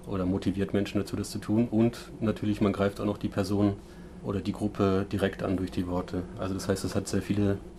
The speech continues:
Dimensionen bereits, bevor man überhaupt, äh,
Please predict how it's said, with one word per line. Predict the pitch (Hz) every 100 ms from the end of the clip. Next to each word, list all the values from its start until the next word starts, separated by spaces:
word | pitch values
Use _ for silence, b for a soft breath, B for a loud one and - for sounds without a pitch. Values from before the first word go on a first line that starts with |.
| B B B B -
Dimensionen | 110 110 101 107 123 113
bereits, | 104 110 -
bevor | - 104 107
man | 104
überhaupt, | 101 101 101 98 -
äh, | 104 101 101